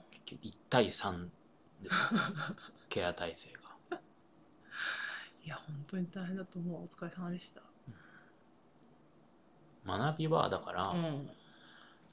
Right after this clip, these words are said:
Speaker 1: その、基本、その一対三のケア、家事、育児、まあ、療養の補助という、
Speaker 2: うん。
Speaker 1: ケアをする人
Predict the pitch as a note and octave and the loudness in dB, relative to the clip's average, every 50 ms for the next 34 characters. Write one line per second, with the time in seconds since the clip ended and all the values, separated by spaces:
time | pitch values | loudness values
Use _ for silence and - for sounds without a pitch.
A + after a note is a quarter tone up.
0 | - - - A2+ F#2+ F#2+ F#2 - - - - - E3 F3 F3+ E3+ E3 E3 E3 E3 | -20 -8 -6 -4 -4 -4 -4 -4 -6 -6 -2 4 6 6 6 6 6 4 4 4
1 | D#3+ D#3+ - - - - - - - - - - - - - - - - - - | 2 0 0 -2 -8 -16 -20 -20 -20 -20 -20 -20 -18 -16 -16 -16 -18 -20 -18 -10
2 | - - - A2+ G2+ F#2+ F2 - - - E3 D#3 C#3+ A#2 - G2 F2 E2+ E2+ - | -8 -4 -4 -2 -4 -4 -8 -10 2 6 6 6 6 6 2 0 -2 -2 -2 -2
3 | - - B2+ C3+ B2+ G2+ F2 F2+ - - - - - - - - - - - - | 0 4 6 8 8 8 6 6 2 -2 -10 -14 -18 -20 -20 -20 -20 -20 -20 -20
4 | - - - - - - - - - - - - - - - - - A2+ G#2+ F#2 | -20 -20 -20 -20 -20 -20 -20 -20 -20 -20 -20 -20 -20 -20 -6 0 2 4 4 4
5 | F2 E2+ E2 - - - - - - G2 F#2 F2 - F#2 E2+ - - - - - | 0 -4 -6 -10 -16 -20 -20 -12 -6 -6 -6 -4 -2 -2 -2 -2 -2 -4 -8 -16
6 | - - - - - - - - - - - - - - - - - - - - | -20 -20 -20 -20 -20 -20 -20 -20 -20 -20 -20 -20 -20 -20 -20 -20 -20 -20 -20 -20
7 | - - - - - - - - - - - - - - - F2 E2+ F2+ F#2+ F#2+ | -20 -20 -20 -20 -20 -20 -20 -20 -20 -20 -20 -20 -8 -2 0 0 2 4 6 6
8 | F#2 F#2 F#2+ F#2 F2+ E2+ E2+ E2+ - G2+ F#2+ F2 F2 E2+ - - - - - - | 6 6 4 2 2 0 -2 -2 0 0 0 0 -2 -6 -8 -14 -20 -20 -20 -12
9 | - - F2+ F2 E2+ E2+ F#2+ B2+ D3 B2 - G3+ F3+ E3+ D#3+ D3 C3 B2 - - | -8 -8 -8 -6 -6 -4 0 0 2 2 4 4 2 2 0 -2 -6 -8 -10 -18
10 | - - - - - - - - - - E3+ F#3 G3+ F#3 B2 F#2 E2 E2 E2 E2 | -20 -20 -20 -20 -20 -20 -6 -6 0 2 2 4 4 4 4 4 2 0 -2 -4
11 | D#2+ - - - G#2+ F2+ F#2 E2+ - - - G2 F#2 F2+ | -2 -2 0 0 2 0 0 0 0 0 2 2 2 2